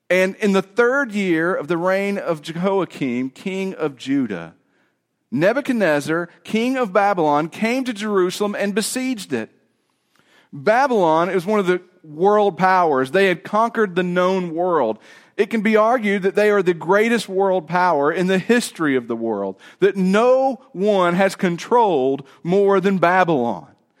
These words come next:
They were amazing, and they did some amazing things, but they were also very ruthless.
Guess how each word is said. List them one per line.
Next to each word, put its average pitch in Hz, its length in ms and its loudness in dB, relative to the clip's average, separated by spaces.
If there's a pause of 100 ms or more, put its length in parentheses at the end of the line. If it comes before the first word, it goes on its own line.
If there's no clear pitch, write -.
(180)
They 220 200 2
were 240 260 2
amazing, 190 920 0 (160)
and 208 120 2
they 208 120 2
did 214 240 -2
some 208 180 0
amazing 196 680 0
things, 202 320 -4
but 175 140 -6
they 190 120 0
were 190 140 0
also 208 400 0
very 185 280 2
ruthless. 143 840 -6